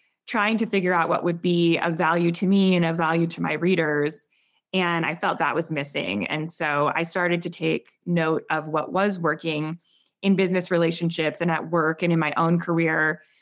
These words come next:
when I did feel like that was present, and what I did that was working or what wasn't working, and what others did that was working and was not working. And I wanted to figure out if there was some research behind how we connect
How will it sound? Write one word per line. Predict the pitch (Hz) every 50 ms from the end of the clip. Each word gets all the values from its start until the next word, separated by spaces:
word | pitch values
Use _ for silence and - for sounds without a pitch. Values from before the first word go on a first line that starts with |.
| _ _
when | - 185 185 180 175 175 170 175 170 170 - - - -
I | 170 175
did | 170 220 240 196 196
feel | - 175 160 156 156
like | 156 151 147 147 147 147 - -
that | 165 156 147 - -
was | 147 151 -
present, | - - - 147 143 143 156 147 - 165 165 - - _ -
and | 170 165 160 160 160 160 156 156 160
what | 180 165
I | - 170 180 190
did | 175 190 190 180 180 170
that | 165 160 -
was | 165 165 170
working | 190 190 190 - 202 180 170
or | 160
what | 156 165 165 -
wasn't | - 175 180 190 180 175
working, | 180 175 170 170 - 170 165 165 170 170 - _ _ _ _ -
and | 180
what | 220 -
others | - 190 175 180 175 170 170
did | - 170 160 156 160 160 -
that | 170 156 - - _ -
was | 165 160 - -
working | 160 156 160 160 156 151 156 151 143 - _ - -
and | 165 156 151
was | 156 156
not | 160 156 143
working. | 156 160 160 160 - 160 160 170 170 170 170 - _ _ _ -
And | 214 233 202
I | 185
wanted | 185 180 175 180 190 202 202
to | 202
figure | 190 - 180 175 175 170
out | 143 151 151
if | 160 170 -
there | 170 165 160
was | 165 170 170
some | - 156
research | 156 160 160 160 - 156 160 - - -
behind | - - - - 151 135 135 - - 160 151 - _ _ _ _ _ _ _ _ _
how | - - 175 175 175
we | 170 165
connect | 165 - - 175 165 160 147 170 - -